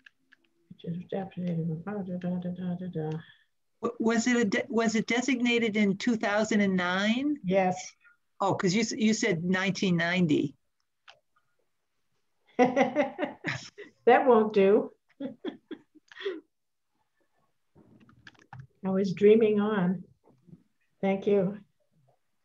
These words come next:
Speaker 1: It was purchased in eighteen forty-four by the Women's Prison Association and is considered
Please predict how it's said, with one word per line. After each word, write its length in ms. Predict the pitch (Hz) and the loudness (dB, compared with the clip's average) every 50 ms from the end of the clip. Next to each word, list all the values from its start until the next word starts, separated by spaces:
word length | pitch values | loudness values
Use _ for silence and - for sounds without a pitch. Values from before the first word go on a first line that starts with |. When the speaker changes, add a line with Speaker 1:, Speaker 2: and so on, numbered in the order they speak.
| _ _ _ _ _ _ _ _ _ - | _ _ _ _ _ _ _ _ _ -14
Speaker 1:
It 40 | 214 | -14
was 40 | |
purchased 400 | - - - 262 254 247 240 - | -10 -6 -6 -6 -6 -6 -8 -4
in 80 | 233 220 | -4 -4
eighteen 260 | 220 208 214 214 196 | -4 -4 -4 -4 -6
forty-four 540 | 190 - 208 196 202 190 160 - 190 185 185 | -4 -4 -4 -4 -4 -6 -6 -6 -4 -4 -4
by 80 | 185 180 | -4 -4
the 60 | 180 | -4
Women's 360 | 175 180 190 190 185 185 180 | -2 -2 -2 -2 -4 -4 -6
Prison 380 | - - - 185 175 - 170 170 | -8 -10 -10 -8 -6 -4 -4 -4
Association 1080 | 165 165 - 180 180 180 180 - 180 175 175 175 170 170 - 190 180 175 180 180 - - - _ _ _ _ _ _ _ _ _ _ _ _ _ _ _ _ _ _ _ _ _ - - - - - | -4 -4 -4 -4 -4 -4 -4 -4 -4 -2 -2 -2 -2 -4 -4 -4 -2 0 0 -2 -4 -8 -16 _ _ _ _ _ _ _ _ _ _ _ _ _ _ _ _ _ _ _ _ _ -20 -20 -20 -12 -8
and 420 | 185 196 208 208 202 190 190 190 202 214 | -4 -4 -2 -2 -2 -2 -2 -4 -4 -4
is 320 | 214 190 190 180 175 - - - | -4 -2 -2 -2 -4 -6 -8 -6
considered 880 | - 160 165 - - - 220 226 254 233 226 214 208 208 208 208 196 | -6 -4 -4 -4 0 2 2 4 4 4 4 4 4 2 2 -2 -4